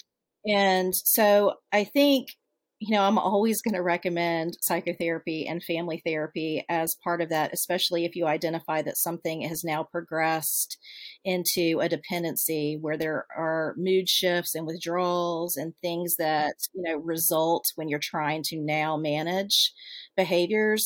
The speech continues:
um, because of this. Like, we all play a role. It really is a family systems disease when you're talking about kiddos. When you're talking about kiddos, we all need to take responsibility for the results,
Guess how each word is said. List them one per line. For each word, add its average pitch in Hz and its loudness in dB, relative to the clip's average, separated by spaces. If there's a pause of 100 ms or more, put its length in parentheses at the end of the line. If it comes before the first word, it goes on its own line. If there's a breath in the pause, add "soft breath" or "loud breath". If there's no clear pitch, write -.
(120)
um, 180 2
because 233 0
of 170 -4
this. 120 -2
Like, 175 0
we - -4 (120)
all 208 6
play 208 -2
a 180 2
role. 175 2
It 117 -6
really 220 2
is - -2
a 156 -2
family 175 -2
systems 170 -6
disease 160 -4
when 156 -6
you're 139 -6
talking 143 -6
about - -8 (100)
kiddos. - -8 (600 loud breath)
When 196 0
you're 185 2
talking 196 2
about 180 2 (140)
kiddos, 175 4
we 175 0
all 170 0
need 175 -2
to 170 -4
take 160 -2 (400 loud breath)
responsibility 180 2 (600)
for 175 2 (960)
the 202 4
results, 185 4